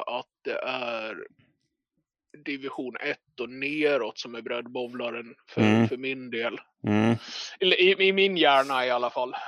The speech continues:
Speaker 2: Ja, men då är vi inne på samma spår där, men för, för det kommer inte fram i, på Facebook där, tycker jag.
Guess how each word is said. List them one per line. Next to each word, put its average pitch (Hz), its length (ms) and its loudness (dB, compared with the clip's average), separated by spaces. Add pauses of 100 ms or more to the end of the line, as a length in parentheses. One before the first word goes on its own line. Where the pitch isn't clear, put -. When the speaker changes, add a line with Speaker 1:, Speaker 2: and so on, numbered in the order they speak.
(180)
Speaker 2:
Ja, 123 100 4
men 139 200 6
då 131 180 6
är 113 40 6
vi 104 120 6
inne 101 140 4
på 92 140 2
samma 95 360 4
spår 92 360 4
där, 90 100 2
men 92 160 2
för, 101 240 2
för 107 100 0
det 139 140 2
kommer 147 360 4
inte 101 180 2
fram 92 400 2
i, 85 300 0
på 82 120 -4
Facebook - 440 0
där, 78 120 0
tycker - 260 -6
jag. - 100 -6